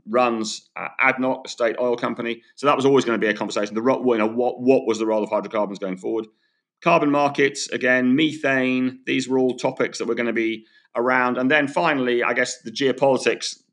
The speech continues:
question was gonna be there. Russia, obviously, with the war in Ukraine, the relationship between China and the U S. So the whole sort of geopolitical debate was also gonna be high on the agenda. So those were the kind of things we were going in. And in terms of expectations, I mean, I think the real question was whether there was gonna be a huge row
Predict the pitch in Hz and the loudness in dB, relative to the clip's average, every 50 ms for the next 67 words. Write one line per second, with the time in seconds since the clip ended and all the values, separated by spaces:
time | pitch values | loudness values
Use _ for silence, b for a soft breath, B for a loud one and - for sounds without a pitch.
0 | _ _ 127 120 - - - 113 110 110 113 117 113 104 110 107 110 110 110 110 | _ _ 0 0 0 -2 -4 -6 -6 -4 -2 -2 -2 -2 -2 -2 0 0 2 2
1 | 107 107 107 - b b b b b b _ _ _ _ 113 123 135 127 - - | 2 2 0 -4 b b b b b b _ _ _ _ -2 0 0 0 0 0
2 | 131 123 120 113 113 113 - - - _ _ _ - 127 117 117 117 - 117 113 | 2 4 4 4 4 2 0 -4 -10 _ _ _ -6 -4 -4 -4 -4 -4 -4 -2
3 | 110 110 98 113 110 110 107 107 104 101 98 98 - 156 147 143 135 135 131 127 | -2 -2 -2 -2 -2 -2 -2 0 -2 -2 -6 -4 0 2 2 2 2 2 0 0
4 | 123 123 113 - 110 113 110 110 110 104 - - 120 123 123 123 120 - 117 - | -2 -4 -6 -6 -6 -6 -4 -4 -4 -6 -8 -6 -2 0 0 0 0 -2 -4 -6
5 | 123 - 104 110 113 117 107 107 - - 120 117 113 110 107 104 104 104 107 117 | -6 -6 -6 -8 -6 -6 -6 -4 -4 -2 -2 -2 -2 -2 -4 -4 -4 -4 -4 -2
6 | 131 139 135 131 123 120 - - - - b b b b b - - 131 135 131 | 0 2 2 2 2 0 -4 -8 -10 -12 b b b b b -10 -4 -2 2 2
7 | 151 139 135 127 123 - 139 123 117 - 135 127 123 - - 120 - - 117 107 | 2 2 2 0 0 0 -2 -2 -2 -2 -4 -4 -4 -2 -4 -6 -6 -6 -8 -6
8 | 107 104 95 113 110 107 104 - 110 113 113 110 104 - 104 98 101 107 101 101 | -6 -4 -2 0 0 0 -2 -4 -4 -4 -2 -4 -2 -4 -6 -4 -4 -6 -4 -4
9 | 104 98 95 - 113 113 110 104 101 101 98 95 95 95 104 95 92 82 82 - | -6 -6 -6 -6 -4 -4 -2 -2 -2 -4 -4 -6 -4 -4 -6 -6 -4 -6 -8 -6
10 | - 147 165 170 - 135 127 117 - 127 120 - - 135 131 123 117 120 117 117 | -2 0 0 0 0 -2 -6 -4 -4 -4 -4 -4 -4 -4 -4 -2 -2 -2 -2 0
11 | 127 131 123 127 143 156 151 143 139 139 135 131 175 160 139 127 139 139 127 - | 2 2 2 2 2 2 2 0 -2 -4 -4 -4 -2 -2 -2 0 0 -2 -2 -2
12 | - 123 113 - 185 190 175 - - 147 143 143 139 - - _ _ _ _ _ | -6 -8 -6 -4 -2 -2 -2 -2 -4 -6 -6 -8 -8 -10 -16 _ _ _ _ _
13 | _ _ - 131 135 131 131 151 131 113 139 147 147 139 143 - 80 - - 120 | _ _ -6 -2 -2 0 0 0 0 0 0 0 0 2 0 -2 -4 -2 -4 -4
14 | 117 113 123 127 117 113 120 120 117 123 123 117 110 107 - - 131 120 110 107 | -4 -2 -2 -4 -2 0 -2 -2 -2 -2 -2 -2 -2 -4 -4 -4 -4 -4 -4 -4
15 | 107 117 127 131 117 101 92 92 95 107 110 b | -2 0 2 2 2 2 2 0 0 -2 -4 b